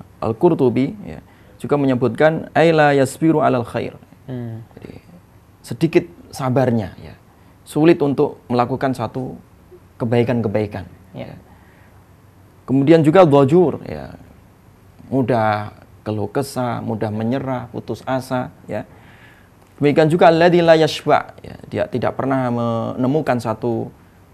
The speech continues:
Speaker 1: ketenangan batin, ya.
Speaker 2: Hmm.
Speaker 1: Tidak ada kata puas di dalam jiwanya, ya. Kemudian yang bertambah adalah al-haris ala ma la yahil.
Speaker 2: Hmm.
Speaker 1: Jadi bahkan dia itu, ya, rakus terhadap apa-apa yang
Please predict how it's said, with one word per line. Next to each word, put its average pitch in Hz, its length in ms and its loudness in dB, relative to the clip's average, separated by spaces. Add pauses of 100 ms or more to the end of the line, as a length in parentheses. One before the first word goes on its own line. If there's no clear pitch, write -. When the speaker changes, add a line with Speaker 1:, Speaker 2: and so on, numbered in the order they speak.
(100)
Speaker 1:
ketenangan 120 400 -4
batin, 107 400 -6 (100)
ya. 139 140 -14
Speaker 2:
Hmm. 127 240 -10
Speaker 1:
Tidak 113 160 -2
ada 123 140 0
kata 117 200 -2
puas 120 380 -4
di 101 80 -8
dalam 113 400 -4 (480)
jiwanya, 117 560 0 (240)
ya. 80 240 -16 (640)
Kemudian 135 400 4
yang 135 160 6
bertambah 127 560 4
adalah 131 360 4
al-haris 131 880 0
ala 143 280 4
ma 139 200 2
la 135 120 2
yahil. 120 400 -2 (280)
Speaker 2:
Hmm. 127 280 -10 (400)
Speaker 1:
Jadi 98 180 -6
bahkan 123 340 -4
dia 101 200 -2
itu, 185 320 -2 (160)
ya, - 320 -14
rakus 180 480 -2
terhadap 113 400 0
apa-apa 113 480 -2
yang 147 200 -4